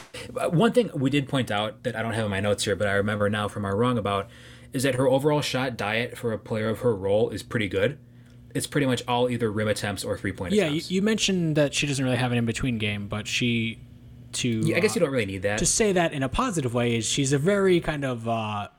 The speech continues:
Speaker 2: play finisher type game where it's, it's at the rim or it's behind the arc. So
Speaker 1: Sure, sure. So it's, it's within the context of, of her role. That's, that's a good thing. Again, like, I, I'm not sure how much better she's gonna get, but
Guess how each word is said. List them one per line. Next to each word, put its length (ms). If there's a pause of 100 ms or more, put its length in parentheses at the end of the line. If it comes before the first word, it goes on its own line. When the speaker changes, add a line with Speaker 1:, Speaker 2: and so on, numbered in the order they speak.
Speaker 2:
play 240
finisher 460
type 320
game 260
where 400
it's, 260
it's 180
at 180
the 80
rim 280
or 160
it's 140
behind 320
the 60
arc. 400
So 320 (180)
Speaker 1:
Sure, 320
sure. 260
So 220
it's, 160
it's 180
within 260
the 60
context 500
of, 220
of 140
her 120
role. 220
That's, 300
that's 220
a 40
good 160
thing. 180 (400)
Again, 180
like, 200
I, 120 (140)
I'm 100
not 100
sure 120
how 60
much 160
better 200
she's 180
gonna 180
get, 280 (120)
but 300